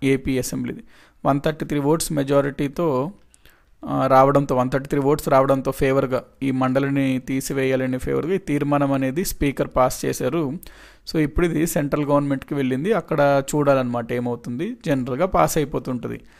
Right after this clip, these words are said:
అయితే ఎందుకు ఆంధ్రప్రదేశ్ రాష్ట్రంలో శాసన మండలిని ఎందుకు తీయాలి అని వారు అనుకున్నారు అంటే,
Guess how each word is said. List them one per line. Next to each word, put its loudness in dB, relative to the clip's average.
అయితే -2
ఎందుకు 0
ఆంధ్రప్రదేశ్ 0
రాష్ట్రంలో 4
శాసన -2
మండలిని 2
ఎందుకు 0
తీయాలి 0
అని 0
వారు 2
అనుకున్నారు 2
అంటే, -2